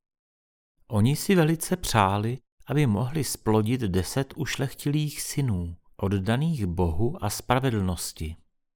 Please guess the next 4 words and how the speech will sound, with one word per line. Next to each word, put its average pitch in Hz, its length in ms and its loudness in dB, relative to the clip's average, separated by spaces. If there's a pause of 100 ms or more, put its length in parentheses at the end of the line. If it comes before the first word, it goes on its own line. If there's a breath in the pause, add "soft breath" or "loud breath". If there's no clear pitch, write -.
(1040)
Šiva 110 320 2
jim 170 180 4
to 180 160 0
přislíbil. 87 880 -2